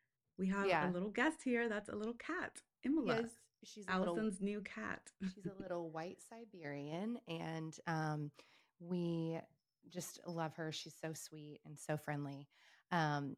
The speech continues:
Speaker 2: and I've always wanted to have a cat and finally got one, named her after the famous racetrack in F one. So I thought it was a cute name.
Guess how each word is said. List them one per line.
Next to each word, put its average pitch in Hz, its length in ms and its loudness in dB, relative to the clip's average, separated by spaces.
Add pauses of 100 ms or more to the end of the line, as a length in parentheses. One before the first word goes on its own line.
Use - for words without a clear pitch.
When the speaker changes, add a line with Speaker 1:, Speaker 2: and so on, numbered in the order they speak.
(100)
Speaker 2:
and 147 120 2
I've 151 100 0
always 156 320 2
wanted 156 160 -4
to 151 80 -8
have 165 140 -6
a - 20 -6
cat 254 340 -2 (140)
and 180 640 -10 (220)
finally 156 360 0
got 165 240 -2
one, 165 360 2 (320)
named 143 300 2
her 160 280 2
after 156 560 0 (400)
the 320 140 2
famous 151 420 0
racetrack - 480 -2
in 190 60 -2
F 190 160 -4
one. 285 340 0
So 294 400 0 (500)
I - 40 -4
thought 240 160 2
it 202 40 2
was 180 120 2
a 165 40 -2
cute - 220 -4
name. - 200 -6